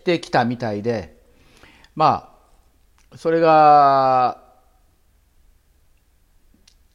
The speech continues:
いつまでかかるか。実はこの火事っていうのは、最後の一パーセントが一番立ち悪いんですよね。ほとんど鎮火したと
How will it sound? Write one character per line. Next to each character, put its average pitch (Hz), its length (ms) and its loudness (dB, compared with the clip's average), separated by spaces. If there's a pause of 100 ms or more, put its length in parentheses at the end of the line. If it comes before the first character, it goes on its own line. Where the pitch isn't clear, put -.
い 143 80 -14
つ - 140 -14
ま 156 120 -4
で 143 120 -4
か 151 160 -4
か 143 100 -2
る 135 100 -6
か。 - 240 -14 (340)
実 208 260 0
は 175 160 6
こ 190 100 -6
の 190 260 0
火 285 200 0
事 262 100 -4
っ - 40 -12
て - 120 -8
い 170 40 0
う 165 40 -4
の 151 140 -4
は、 143 320 0 (400)
最 254 320 6
後 254 160 4
の 170 100 4
一 185 160 0
パ 214 260 4
ー 226 40 2
セ 311 140 0
ン 269 60 -2
ト 202 100 2
が 160 60 4
一 160 160 -2
番 165 580 2
立 143 180 -4
ち 147 80 -10
悪 143 180 0
い 127 40 -4
ん 123 40 -6
で 104 80 -10
す 90 60 -16
よ 110 80 -10
ね。 120 280 -10 (480)
ほ - 120 -6
と 285 100 2
ん 294 60 0
ど 233 100 6
鎮 202 240 -4
火 196 160 2
し 196 60 -12
た 233 120 6
と 113 300 -4